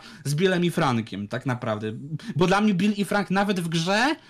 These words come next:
e, to był filler, to był zbędny, totalnie zbędny, e, a przynajmniej w serialu zostało to jakoś fajnie u-, umotywowane i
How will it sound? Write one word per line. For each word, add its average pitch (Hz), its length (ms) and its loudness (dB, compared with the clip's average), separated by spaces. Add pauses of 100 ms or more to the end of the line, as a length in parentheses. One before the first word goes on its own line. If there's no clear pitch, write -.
(280)
e, 139 340 -2
to 277 160 -2
był 359 180 8
filler, 139 440 6
to 226 100 6
był 240 140 6
zbędny, 160 460 2
totalnie 135 440 0
zbędny, 110 440 -4 (360)
e, 131 220 -4
a 156 120 2
przynajmniej 165 400 0
w - 100 -8
serialu 160 400 4
zostało 151 380 2
to 147 100 -2
jakoś 139 240 -2
fajnie 139 720 0
u-, 139 260 -4
umotywowane 147 640 2
i 147 320 -2